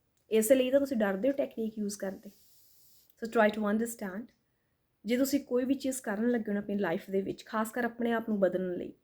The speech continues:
ਤਾਂ ਧਿਆਨ ਨਾਲ ਸੋਚ ਸਮਝ ਕੇ ਕਰਿਓ ਉਸ ਚੀਜ਼ ਨੂੰ, ਕਿਉਂਕਿ ਤੁਸੀਂ ਖੁਦ ਦੀ ਰਿਸਪੌਂਸਿਬਿਲਟੀ ਹੋ। ਤੁਹਾਡੀ ਰਿਸਪੌਂਸਿਬਿਲਟੀ ਸਿਰਫ ਤੁਸੀਂ ਲੈ ਸਕਦੇ ਹੋ, ਕੋਈ ਹੋਰ ਨਹੀਂ ਲੈ ਸਕਦਾ।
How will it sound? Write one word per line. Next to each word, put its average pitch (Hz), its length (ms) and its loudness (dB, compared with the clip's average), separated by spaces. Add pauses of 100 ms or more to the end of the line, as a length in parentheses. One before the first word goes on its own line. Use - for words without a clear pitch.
(600)
ਤਾਂ 240 60 -2 (120)
ਧਿਆਨ 269 260 4
ਨਾਲ 226 120 0
ਸੋਚ 220 280 -6
ਸਮਝ 220 320 -4
ਕੇ 240 120 -2
ਕਰਿਓ 202 240 -4
ਉਸ 196 140 -8
ਚੀਜ਼ - 360 -12
ਨੂੰ, 208 140 -18 (1200)
ਕਿਉਂਕਿ 294 500 4 (760)
ਤੁਸੀਂ 320 400 4 (100)
ਖੁਦ 262 280 0
ਦੀ 311 140 4
ਰਿਸਪੌਂਸਿਬਿਲਟੀ 214 840 0
ਹੋ। 226 100 0
ਤੁਹਾਡੀ 247 400 2
ਰਿਸਪੌਂਸਿਬਿਲਟੀ 226 840 -4
ਸਿਰਫ 269 400 -8 (100)
ਤੁਸੀਂ 233 280 -4
ਲੈ 214 180 2
ਸਕਦੇ 196 380 -6
ਹੋ, 220 60 -2
ਕੋਈ 220 160 -4 (100)
ਹੋਰ 196 240 -2
ਨਹੀਂ 196 140 -2
ਲੈ 202 140 -4
ਸਕਦਾ। - 400 -20